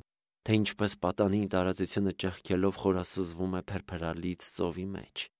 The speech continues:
«Նրա անունն ինչ էր», բարձրաձայն հարցրեց կոմսը։ «Ով գիտի, պարզապես կոչվում էր թիվ յոռեսուն չորս», պատասխանեց դռնապանը։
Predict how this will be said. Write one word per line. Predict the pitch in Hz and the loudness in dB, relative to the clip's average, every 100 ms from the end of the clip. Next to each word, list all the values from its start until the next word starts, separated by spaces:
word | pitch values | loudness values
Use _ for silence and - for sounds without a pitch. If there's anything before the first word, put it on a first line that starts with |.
| _ _ _ _ _ _ _ _ _ _ _ _ | _ _ _ _ _ _ _ _ _ _ _ _
«Նրա | 92 101 104 | 10 12 12
անունն | 107 120 123 131 | 10 8 4 2
ինչ | 143 131 - | -2 -4 -6
էր», | - - _ _ _ _ _ _ - | -8 -12 _ _ _ _ _ _ 2
բարձրաձայն | 85 - 85 82 80 76 73 | 2 2 0 2 2 -2 -4
հարցրեց | 78 - - 73 - | -6 -6 -6 -6 -8
կոմսը։ | - 64 58 - - - _ _ _ _ - | -8 -8 -6 -8 -8 -16 _ _ _ _ 12
«Ով | 92 117 | 12 12
գիտի, | 98 - - _ _ _ - | 6 0 -4 _ _ _ 10
պարզապես | 113 107 104 101 85 | 12 12 10 10 4
կոչվում | - 101 - 113 110 | 8 8 8 4 4
էր | 127 117 - _ | 4 2 -10 _
թիվ | - 110 92 | 2 6 8
յոռեսուն | 92 95 101 101 120 123 | 8 6 6 2 0 0
չորս», | - 170 127 - - _ _ _ _ _ | 2 2 0 -4 -8 _ _ _ _ _
պատասխանեց | 78 78 76 - 73 73 - | 0 0 -2 -4 -6 -6 -4
դռնապանը։ | 90 80 71 69 - - - | -4 -4 -8 -12 -16 -18 -20